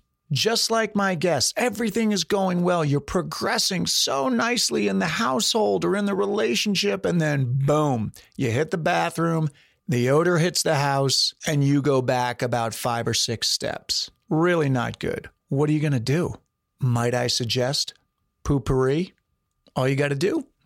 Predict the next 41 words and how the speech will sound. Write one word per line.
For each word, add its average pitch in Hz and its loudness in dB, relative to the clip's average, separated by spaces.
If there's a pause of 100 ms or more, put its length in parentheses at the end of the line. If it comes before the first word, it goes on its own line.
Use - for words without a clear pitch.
spray 147 0
the 165 -2
bowl 175 2
before 165 -2
you 151 0
go. 135 0
A - -2
layer 143 0
of 139 -4
essential 156 0
oils 156 2
traps - -4
bathroom 147 0
odor 143 2
before 143 0
it 131 -2
begins. 135 0
Such - -2
a 185 2
simple 139 -2
concept, 135 0
and 170 -2
it 165 -4
works. - -4
They 165 0
guarantee 165 0
it. 120 -6
But 127 -2
honestly, 175 0
you 143 2
can 135 0
ask 143 -2
my 139 0
wife 127 0
and 123 -2
kids. 120 0
There's 120 -2
a 123 -2
very 139 0
good 151 -2
chance 135 -2